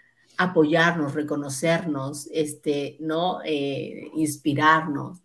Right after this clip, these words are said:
Cuando tú eres fuente de amor,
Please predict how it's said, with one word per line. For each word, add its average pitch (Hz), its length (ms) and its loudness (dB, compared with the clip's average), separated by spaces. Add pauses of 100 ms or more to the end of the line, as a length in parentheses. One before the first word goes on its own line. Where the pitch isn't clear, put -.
(760)
Cuando 170 380 2
tú 220 180 8
eres 220 340 4
fuente 160 500 2
de 135 100 0
amor, 127 500 -4